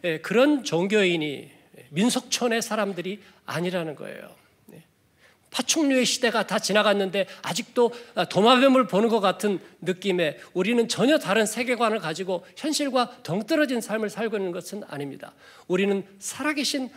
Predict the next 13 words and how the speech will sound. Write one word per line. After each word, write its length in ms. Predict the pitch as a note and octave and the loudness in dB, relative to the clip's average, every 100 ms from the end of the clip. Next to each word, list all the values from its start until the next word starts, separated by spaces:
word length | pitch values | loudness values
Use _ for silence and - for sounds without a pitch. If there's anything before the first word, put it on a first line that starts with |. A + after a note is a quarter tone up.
| - | -18
하나님을 540 | - C#4+ C#4+ B3+ G#3+ | -4 0 0 0 -2
예배합니다. 560 | D#3 C3+ B2+ B2+ B2+ - - _ _ _ _ _ _ _ _ _ _ _ _ _ _ _ | -2 -4 -8 -12 -16 -18 -20 _ _ _ _ _ _ _ _ _ _ _ _ _ _ _
우리의 520 | F#3+ G3+ A3+ G#3+ G3 - | 2 6 8 6 2 -6
생명과 720 | - C#4+ C#4 B3+ A#3+ A#3+ A3 | -4 0 4 4 4 2 2
역사의 540 | F#3 F#3+ A3+ G3 G3 F#3+ | 0 0 2 4 2 0
주관자 400 | - B3+ C4+ B3 | 0 2 2 2
되시는 360 | A#3+ B3+ A#3+ | 2 0 0
살아있는 540 | A3+ - D#4+ E4 D4+ B3 | -2 -4 0 2 2 0
하나님을 380 | A3 A#3 A#3 E3 | 0 2 2 2
예배하고, 540 | D3+ D3+ C#3 C#3+ C#3 - - - | 0 -4 -6 -8 -16 -18 -20 -10
그렇기 300 | - C#4+ D4+ | 0 0 2
때문에 480 | - A#3 B3 B3+ G3 - - | 2 2 6 4 4 -4 -6
그분은 640 | - B3 C4+ B3+ C#3 - | 0 2 4 4 2 -6